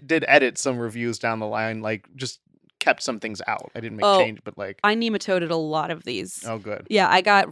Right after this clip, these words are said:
Speaker 2: I literally, some of them are just, like, a, a line from a review, 'cause,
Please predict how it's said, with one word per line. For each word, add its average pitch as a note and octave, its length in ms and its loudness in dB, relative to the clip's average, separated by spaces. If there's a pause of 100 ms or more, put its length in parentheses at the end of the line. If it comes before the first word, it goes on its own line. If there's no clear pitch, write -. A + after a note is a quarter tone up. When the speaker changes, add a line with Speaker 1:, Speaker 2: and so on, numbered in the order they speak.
Speaker 2:
I G3 160 8
literally, G3 380 0
some G3 180 -2
of F#3 80 2
them F3 140 0
are E3+ 60 0
just, E3+ 280 -6
like, D#3+ 240 -4
a, F#3 80 -8 (220)
a F#3 80 0
line D#3 400 -2
from D#3+ 240 -6
a D3+ 80 -6
review, D#3+ 320 -4
'cause, D#3+ 240 -6